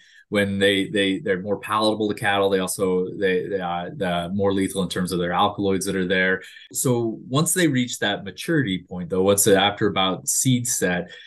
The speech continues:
they, they tend to be a little less susceptible to poisoning after that. Part of that's probably just palatability issues. Cattle aren't gonna be grazing them quite as much. So there's less risk later in the summer.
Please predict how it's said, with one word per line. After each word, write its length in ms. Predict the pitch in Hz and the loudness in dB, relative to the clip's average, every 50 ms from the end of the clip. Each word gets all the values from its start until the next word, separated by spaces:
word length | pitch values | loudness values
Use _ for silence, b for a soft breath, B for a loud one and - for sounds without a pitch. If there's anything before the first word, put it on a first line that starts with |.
| B B _ | B B _
they, 360 | 113 107 107 107 107 107 104 | 4 6 6 8 6 6 6
they 140 | - 113 113 | 4 2 0
tend 200 | 110 - 170 180 | 2 2 2 2
to 40 | 180 | 4
be 100 | 151 139 | 2 2
a 60 | 123 | 2
little 300 | 117 123 143 151 151 135 | 2 2 2 2 4 2
less 280 | 127 123 120 120 - - | 2 0 -2 -2 -4 -6
susceptible 600 | 113 101 - - 113 107 - - 110 104 110 110 | -6 -8 -4 -2 -2 -2 -2 -4 -4 -2 -2 -2
to 60 | - - | -2 -6
poisoning 420 | _ - 107 107 107 101 104 98 | _ 2 2 2 2 0 0 0
after 200 | 98 98 95 107 | 0 0 0 0
that. 220 | 101 101 98 95 - | 0 0 0 -2 -2
Part 200 | - 127 123 120 | 2 2 2 4
of 40 | 113 | 4
that's 180 | 104 95 - | 2 0 0
probably 380 | - - 107 101 98 104 95 90 | -2 0 0 0 2 2 0 -2
just 280 | 85 90 90 - - | -2 -4 -6 -6 -8
palatability 840 | - - 92 92 95 95 92 87 80 85 85 85 95 95 95 95 95 | -4 0 0 2 2 2 2 0 0 -2 -2 0 0 0 2 0 0
issues. 500 | 95 - - - 92 92 95 92 90 - | 0 -2 -2 -2 0 0 0 0 -2 -4
Cattle 340 | - - 95 90 92 90 92 | -2 0 0 2 2 0 0
aren't 160 | 90 87 85 | -2 -2 -2
gonna 120 | 90 90 | -4 -4
be 160 | 85 87 87 | -4 -4 -4
grazing 460 | 78 87 87 85 87 87 85 90 90 87 | -2 -2 -2 0 0 -2 -2 -2 0 2
them 280 | 87 87 90 87 87 B B B B B B B | 2 2 2 0 0 B B B B B B B
quite 220 | - - 104 95 90 | -2 0 2 2 4
as 160 | 90 90 - | 2 0 -2
much. 520 | 92 87 87 87 92 90 - - - - - - - - | -4 -2 -2 -2 -2 -2 -2 -4 -4 -4 -8 -10 -8 -2
So 140 | - - 113 | 2 2 4
there's 200 | 110 113 104 - | 4 2 2 2
less 360 | 123 131 131 127 123 - - | 2 4 4 4 2 -2 -4
risk 480 | 110 104 107 104 101 95 - - - 95 | -4 -2 0 0 0 -2 -2 -6 -8 -6
later 340 | 95 95 92 90 90 87 | -4 -4 -4 -4 -4 -6
in 120 | 87 85 85 | -6 -6 -8
the 80 | 85 | -8
summer. 520 | - - - 76 78 80 85 90 90 90 | -8 -8 -8 -8 -10 -10 -12 -12 -10 -12